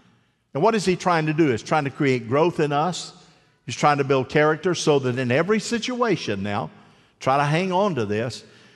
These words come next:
in every situation that God says, "I'm trying to mature you, I'm endeavoring to grow you, I'm endeavoring to advance you, I'm endeavoring to make you be able to face greater challenges in your future than you are right now."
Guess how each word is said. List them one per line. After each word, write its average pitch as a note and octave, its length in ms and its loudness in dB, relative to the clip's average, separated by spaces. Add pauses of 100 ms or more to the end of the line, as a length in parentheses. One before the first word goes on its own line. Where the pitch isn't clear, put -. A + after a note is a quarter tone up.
(120)
in C3 120 0
every G3+ 320 2
situation D3 920 -2
that B2+ 200 -2
God D3+ 280 0
says, B2+ 260 -4
"I'm F#3 200 -2
trying D#3 260 -2
to E3 80 -4
mature D#3+ 400 -4
you, A#2 340 -2 (420)
I'm F3+ 160 2
endeavoring D#3 520 0
to F3+ 100 -4
grow F#3+ 320 0
you, F#2+ 320 -6 (180)
I'm F#3 200 -2
endeavoring E3 580 0
to C#3+ 240 0 (240)
advance C#3+ 720 -4
you, G2 260 -2
I'm B2 200 -4
endeavoring D#3 600 0
to B2 240 0 (300)
make F3 460 0
you B2 160 -2
be C3+ 140 0
able C3+ 180 2
to B2+ 80 -4
face B2+ 340 -2
greater E3 440 -2
challenges C#3 720 -2 (320)
in D3+ 140 2
your C#3+ 160 2
future E3 420 -2
than C#3 220 -2
you D#3+ 180 0
are C3+ 300 2
right C3 560 -2
now." E3+ 480 -2